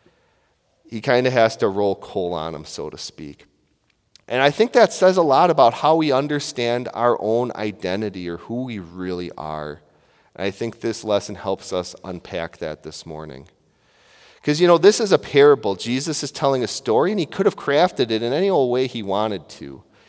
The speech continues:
He could have had one go in and then another guy go in. But he has these two people go to the temple at the same time and, in fact,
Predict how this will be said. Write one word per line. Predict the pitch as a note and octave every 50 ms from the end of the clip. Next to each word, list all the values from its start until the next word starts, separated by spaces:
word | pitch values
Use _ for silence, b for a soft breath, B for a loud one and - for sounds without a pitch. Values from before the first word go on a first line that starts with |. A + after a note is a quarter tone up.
| b b
He | - D3 C#3
could | F#3 E3+ D3+
have | C3+
had | C#3 A#2+ A2+ A2
one | G2 F#2+ G2 G2+ A2+ B2 B2 A2+
go | A2 A2+ A2+ A2+ A#2
in | A#2 A#2 A#2 A#2 A#2+ B2 B2+ B B B B B
and | - G2 G#2+ G#2+
then | G#2+ G#2+
another | A2 G#2 G2+ A2 G2 G2+ A2 A2
guy | G#2+ A2 G#2+ A2 A2
go | A2 A2+ G#2+ G#2+ G#2+ A2
in. | A2 A2 A2 A2+ A2+ A2 b b b b b b b b
But | - C3 C3
he | C3
has | D3 D#3 D3+ D3+ D3
these | D#3 D3 C#3
two | - - - A#3+ A#3+
people | A3 - G#3 G3 F#3 - C#3+ A#2
go | G2+ G2 A2 A#2 B2+ E3
to | F3+
the | F3+ F#3+
temple | F3 - - C#3+ A#2+ A2 G#2 - G#2 G2 G#2 G#2 - b b b b b b _ -
at | A#2 B2 C3 C#3+ - -
the | D3+
same | C3+ - - C3+ B2+ B2+ B2+ B2+
time | B2 - - A#2 G#2+ G#2 G2+ F#2+ F2 B B B B B B
and, | B2+ C3 C#3
in | C#3 C#3
fact, | - - C#3+ C#3 C#3 - -